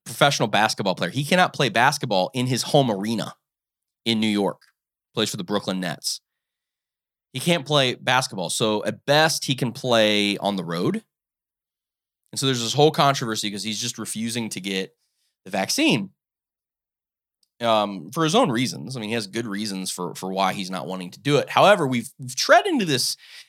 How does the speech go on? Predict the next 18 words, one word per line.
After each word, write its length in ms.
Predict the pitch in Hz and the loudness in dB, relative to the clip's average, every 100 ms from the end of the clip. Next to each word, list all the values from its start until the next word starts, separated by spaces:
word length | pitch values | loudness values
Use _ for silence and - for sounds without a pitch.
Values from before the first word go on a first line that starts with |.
| _ | _
territory 720 | - 180 196 185 160 127 117 113 | 2 4 4 2 0 2 2 2
where 640 | 101 110 107 104 104 - - | 2 4 4 4 2 -2 0
it 160 | 160 | 2
is 200 | 175 156 | 4 2
simply 460 | - 160 170 151 123 | 0 0 0 0 0
now 400 | 117 113 110 104 | 2 2 2 0
him 720 | - - 185 147 123 113 107 | -4 -2 2 4 4 2 -4
holding 340 | - 175 147 123 | -2 0 2 0
up 100 | 113 | -2
this 140 | 104 | -2
whole 160 | 123 110 | 2 4
operation. 580 | 92 92 92 90 71 - | 2 -2 -4 -4 -6 -4
And 140 | 123 | 4
there 120 | 240 | 6
are 80 | 302 | 6
consequences 680 | - 277 - - 104 - - | 4 0 0 -2 -4 -4 -10
to 100 | - | -14
that. 220 | 107 | -16